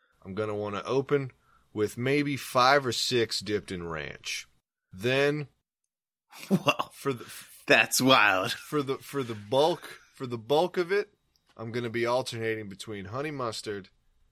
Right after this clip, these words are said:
Speaker 1: ketchup, and barbecue sauce. Then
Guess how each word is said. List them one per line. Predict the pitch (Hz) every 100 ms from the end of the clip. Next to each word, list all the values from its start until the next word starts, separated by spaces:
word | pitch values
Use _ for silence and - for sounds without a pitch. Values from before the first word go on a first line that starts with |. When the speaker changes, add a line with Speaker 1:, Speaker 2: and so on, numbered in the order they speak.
| _ -
Speaker 1:
ketchup, | 123 107 - 92 85 - _ _ _ _ _ _ -
and | 98
barbecue | 110 107 92 87
sauce. | 80 82 76 71 - - - - - 95 -
Then | 151 165 113 90